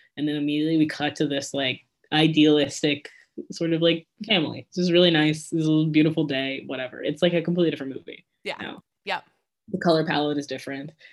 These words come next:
Speaker 1: It's, like, vibrant. You're, like, getting to know these characters, and, like, there's this girl who's probably, like, sixteen. She's a swimmer, and there's her older brother who's trying to get into college, but also he's kind of a fuck up, so the mom's like, "This is your last chance," and, like,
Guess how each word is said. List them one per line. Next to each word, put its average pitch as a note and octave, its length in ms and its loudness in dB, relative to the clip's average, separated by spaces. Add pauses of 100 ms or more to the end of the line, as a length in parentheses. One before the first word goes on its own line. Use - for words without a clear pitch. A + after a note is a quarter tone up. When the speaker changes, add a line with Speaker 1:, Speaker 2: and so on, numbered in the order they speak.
(140)
Speaker 1:
It's, - 220 -4
like, - 340 -12 (280)
vibrant. D3 760 -4
You're, D3+ 300 -2
like, C3+ 240 -6
getting C#3+ 240 -2
to C#3+ 100 -12
know B2+ 80 -16
these B2+ 140 -14
characters, E3 520 -8
and, C#3 120 -16
like, C3 200 -20
there's - 200 -16
this C#3 120 -18
girl C#3 280 -10
who's C#3+ 120 -18
probably, C3+ 200 -12
like, B2 100 -18
sixteen. - 500 -12
She's - 160 -16
a - 60 -18
swimmer, D#3+ 460 -6
and C3+ 120 -10
there's G#2+ 180 -14
her - 100 -16
older A2 180 -12
brother D3+ 400 -4
who's C3 140 -8
trying C#3 220 -4
to C#3 60 -4
get C3 120 -10
into A2+ 180 -16
college, D#3 560 -4
but C3+ 80 -12
also C3+ 220 -12
he's B2 140 -12
kind B2 140 -12
of A#2 80 -18
a A2 60 -20
fuck C#3 280 -12
up, C#3+ 140 -12
so - 80 -18
the C3 100 -14
mom's A#2+ 340 -16
like, A#2 180 -16
"This A#2+ 120 -18
is A#2 100 -20
your A2+ 100 -18
last - 220 -18
chance," F#3+ 440 -6
and, - 140 -18
like, - 140 -20